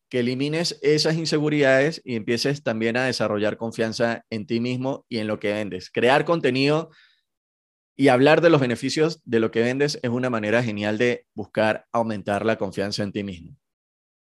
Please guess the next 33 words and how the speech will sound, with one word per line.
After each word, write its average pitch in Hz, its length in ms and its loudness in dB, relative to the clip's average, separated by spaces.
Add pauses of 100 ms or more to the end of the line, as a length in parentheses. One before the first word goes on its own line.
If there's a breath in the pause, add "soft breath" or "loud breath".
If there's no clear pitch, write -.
(360)
Pasemos 151 360 4
al 147 160 4
cuarto 151 340 4
punto 151 340 -2
clave, 135 440 2 (1000)
eh, 101 720 -2 (460)
que - 80 -2
debes 120 300 4
tomar 120 220 0
en 127 100 -6
cuenta 127 560 0
con - 180 -4
tu 123 100 -2
marketing 123 500 -2
para 98 200 -6
eliminar 95 460 -4
la 113 80 0
inseguridad 113 680 2
y 113 120 -12
para 98 200 -6
vender 95 300 -2
más, 120 400 -2
y 110 160 0
es: 131 340 2 (960)
preocúpate 151 600 4
menos 143 600 0 (240)
en 151 200 2
vender 151 520 6 (480)
y 123 140 -8
más 127 540 0
en 135 160 -2
aportar 117 800 2
valor. 127 580 2